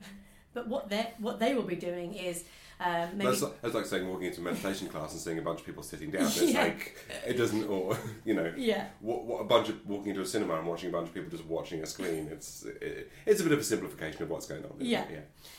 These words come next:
Speaker 2: Yeah.
Speaker 1: Um, so, but so centering, for example, is, um,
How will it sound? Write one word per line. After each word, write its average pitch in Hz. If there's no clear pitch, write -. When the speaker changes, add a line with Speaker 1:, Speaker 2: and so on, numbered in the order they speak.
Speaker 2:
Yeah. 208
Speaker 1:
Um, 202
so, 240
but 226
so 226
centering, 247
for 196
example, 190
is, 185
um, 180